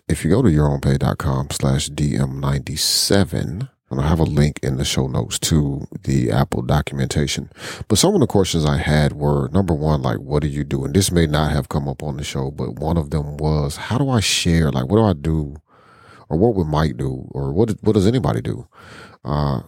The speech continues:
because we, we share logins. Like,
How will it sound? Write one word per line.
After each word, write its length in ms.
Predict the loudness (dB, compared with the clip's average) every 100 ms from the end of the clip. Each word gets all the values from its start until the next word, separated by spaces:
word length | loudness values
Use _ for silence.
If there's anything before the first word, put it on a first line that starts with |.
| _ -10
because 380 | 0 2 2 -2
we, 280 | -2 -2
we 140 | 0 0
share 240 | 4 2
logins. 720 | 2 0 -2 -2 -4 -6 -4
Like, 220 | 0 0